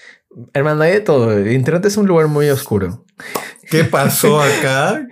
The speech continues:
Speaker 2: ¿Qué, qué
Speaker 1: Sí, el
Speaker 2: ocurrió?
Speaker 1: internet es un lugar muy
Speaker 2: Acá,
Speaker 1: ex-, el internet es un lugar muy extraño.
Speaker 2: mm, no lo sé, Rick.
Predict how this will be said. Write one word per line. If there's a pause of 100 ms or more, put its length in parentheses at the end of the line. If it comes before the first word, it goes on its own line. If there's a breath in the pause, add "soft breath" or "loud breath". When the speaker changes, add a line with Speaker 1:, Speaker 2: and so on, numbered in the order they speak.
Speaker 2:
¿Qué,
qué
Speaker 1:
Sí,
el
Speaker 2:
ocurrió?
Speaker 1:
internet
es
un
lugar
muy
Speaker 2:
Acá,
Speaker 1:
ex-,
el
internet
es
un
lugar
muy
extraño.
Speaker 2:
mm,
no
lo
sé,
Rick.